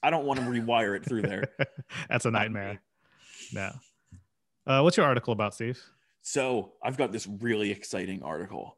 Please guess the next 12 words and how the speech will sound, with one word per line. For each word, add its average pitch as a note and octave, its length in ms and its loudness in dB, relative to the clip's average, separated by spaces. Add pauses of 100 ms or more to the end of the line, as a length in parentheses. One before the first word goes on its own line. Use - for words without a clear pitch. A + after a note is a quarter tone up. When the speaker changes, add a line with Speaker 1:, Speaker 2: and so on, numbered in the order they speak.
Speaker 1:
Um, F#2+ 280 -6
Speaker 2:
Yep. G2 120 -6 (640)
Speaker 1:
Boston C#3+ 520 0
Dynamics A#2 640 0 (120)
Spot F2+ 560 2 (300)
is G2+ 180 -4
helping B2+ 420 -2
Chernobyl B2 580 -4
move A#2 280 -4
towards G2 380 -8
safe B2 340 -6
decommissioning. G2 840 -8